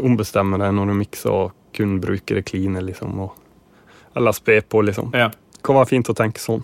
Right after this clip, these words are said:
Speaker 1: så, ja. Men jeg synes det er fint å så komme litt nært dit du vil være, liksom, allerede mens du tar opp, så.
Speaker 2: Mm.
Speaker 1: Og så, ja, jeg liker selvfølgelig plugins og sånn, men det, det er nå noe med de tingene her som ikke helt.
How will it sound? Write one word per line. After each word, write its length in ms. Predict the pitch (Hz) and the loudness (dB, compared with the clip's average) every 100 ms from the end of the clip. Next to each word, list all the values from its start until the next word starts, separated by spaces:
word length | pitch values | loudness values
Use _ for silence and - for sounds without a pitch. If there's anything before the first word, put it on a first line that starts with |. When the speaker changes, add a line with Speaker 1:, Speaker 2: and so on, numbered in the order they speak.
| - | -8
Speaker 1:
så, 440 | - 113 107 110 - _ _ - | 0 4 4 2 -4 _ _ -6
ja. 80 | - - _ _ _ 143 | -6 -8 _ _ _ 4
Men 160 | 143 | 6
jeg 160 | 143 - | 6 4
synes 140 | 143 | 2
det 80 | 131 | 2
er 80 | - | 2
fint 360 | 143 123 - 107 | 2 2 2 0
å 60 | 107 | 4
så 140 | 120 107 104 - | 4 4 2 0
komme 240 | 120 120 | 4 6
litt 220 | 117 104 - | 4 2 0
nært 480 | 104 98 - - - | 2 2 -2 -10 -6
dit 200 | 101 90 - | -4 -4 -6
du 280 | 95 92 92 - _ _ _ _ - | -4 -4 -6 -12 _ _ _ _ -6
vil 140 | 98 | -2
være, 380 | 101 95 92 95 | 0 0 0 -4
liksom, 300 | 92 - 95 - - | -8 -10 -12 -14 -4
allerede 540 | 101 104 98 95 95 95 | -2 2 0 0 -4 -4
mens 220 | 95 - | -6 -8
du 60 | - | -12
tar 300 | - - - | -12 -10 -10
opp, 160 | - - | -10 -10
så. 140 | 117 113 | -10 -6
Speaker 2:
Mm. 160 | 117 98 | -2 0
Speaker 1:
Og 80 | |
så, 220 | 131 160 151 - | 4 6 6 4
ja, 220 | 123 147 | 4 6
jeg 80 | 143 | 4
liker 300 | 131 147 135 | 2 0 0
selvfølgelig 460 | 127 156 131 127 - - | 0 2 4 2 2 2
plugins 380 | 135 117 113 120 | 4 4 4 2
og 120 | 110 | 2
sånn, 160 | 123 117 | 2 2
men 140 | 120 120 120 120 | 2 0 0 0
det, 140 | 131 123 | 0 2
det 140 | 143 135 | 6 6
er 60 | 123 | 6
nå 120 | 113 | 2
noe 240 | 117 147 143 | 2 4 4
med 300 | 127 104 104 | 6 4 4
de 80 | 101 | 2
tingene 320 | - 104 104 98 | 0 -2 0 0
her 220 | 101 98 | -2 -2
som 160 | 98 104 - | -4 -6 -8
ikke 300 | 113 - 117 | -10 -4 -2
helt. 460 | 104 92 - - | 0 -2 -6 -14